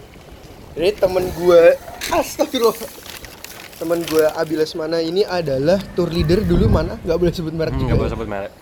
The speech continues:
Speaker 1: Di suatu perusahaan terkenal lah ya pokoknya di
Speaker 2: Ya,
Speaker 1: Jakarta.
Speaker 2: gitu ya. Hmm.
Speaker 1: Apa? Kalau sekarang masih usaha?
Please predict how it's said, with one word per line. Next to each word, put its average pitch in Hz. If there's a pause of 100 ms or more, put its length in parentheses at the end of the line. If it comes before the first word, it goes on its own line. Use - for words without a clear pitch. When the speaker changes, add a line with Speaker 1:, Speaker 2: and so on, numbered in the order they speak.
(160)
Speaker 1:
Di 165
suatu 180 (320)
perusahaan 180
terkenal 180
lah 165
ya 143
pokoknya 143
di -
Speaker 2:
Ya, 156
Speaker 1:
Jakarta. 131
Speaker 2:
gitu 120
ya. 95 (200)
Hmm. 107 (540)
Speaker 1:
Apa? 143 (180)
Kalau 170 (340)
sekarang 196
masih 190 (160)
usaha? 139